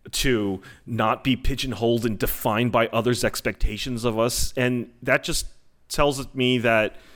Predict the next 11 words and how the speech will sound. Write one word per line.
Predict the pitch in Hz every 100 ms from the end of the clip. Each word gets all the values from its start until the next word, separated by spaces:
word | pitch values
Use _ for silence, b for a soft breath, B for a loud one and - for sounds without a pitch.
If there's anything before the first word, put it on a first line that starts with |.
| B B -
the | 123
reason | 113 123 117 135 123 120
I, | - 110 113 110 110 -
you | - 113
know, | 104
studied | - - 117 120
engineering | 110 110 104 101 117 101 98
was | 95 90
because, | 110 - 104 98 92 92 - - b b b b b _ _
you | 123
know, | 107 95 92 92